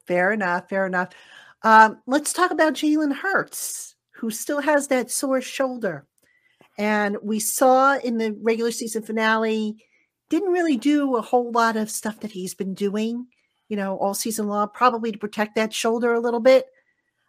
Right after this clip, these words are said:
Um, how much do you anticipate that carrying over, and how might that affect the Gi-,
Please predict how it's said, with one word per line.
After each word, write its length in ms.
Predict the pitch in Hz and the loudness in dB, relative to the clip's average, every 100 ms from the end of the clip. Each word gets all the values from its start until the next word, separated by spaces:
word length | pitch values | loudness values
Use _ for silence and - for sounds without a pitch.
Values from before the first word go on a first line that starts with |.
| _ | _
Um, 400 | 202 208 208 208 - | 0 4 4 4 -2
how 380 | - - - 330 | -12 -4 2 4
much 480 | 359 339 - - - | 4 2 0 -4 -4
do 80 | 269 | -4
you 200 | 254 262 | -2 0
anticipate 800 | 247 247 269 - 220 262 240 - _ _ _ - | -2 -4 -6 -8 -4 -2 -2 -6 _ _ _ -2
that 260 | 220 285 - | 2 2 0
carrying 400 | 269 220 214 196 | -2 -2 -2 -2
over, 460 | 190 196 196 190 - - _ | -2 -2 -4 -6 -10 -20 _
and 140 | 190 202 | -8 -4
how 340 | 233 226 233 214 | 0 2 2 -2
might 320 | 208 214 214 | 0 0 0
that 180 | 214 202 | -2 -4
affect 320 | 190 226 208 _ _ _ _ | -4 -4 -6 _ _ _ _
the 100 | 214 | -6
Gi-, 220 | 160 208 | -2 -2